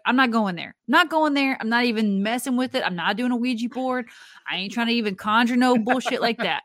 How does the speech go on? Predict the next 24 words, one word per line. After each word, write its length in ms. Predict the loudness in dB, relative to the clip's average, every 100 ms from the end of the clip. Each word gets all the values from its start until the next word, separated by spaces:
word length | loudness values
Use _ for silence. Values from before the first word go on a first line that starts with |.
| _
You 100 | -2
know 60 | 0
what 80 | 2
I 80 |
mean? 320 | 2 2 0 -2
Like, 180 | -6 0
I, 140 | 2
like, 200 | 2 -2
sometimes 300 | -2 0 2
I'm 100 | 4
even 240 | 4 2 2
leery 220 | 2 2
of 80 | 0
taking 200 | -2 -2
shit 200 | -4 -4
from 80 |
the 60 | -4
Goodwill 360 | -2 0 0 -2
'cause 120 | -4
I'm 80 | -4
like, 180 | -4 -6 -4
"What, 280 | 0 2 0
like, 180 | -4 2
what?" 240 | 4 4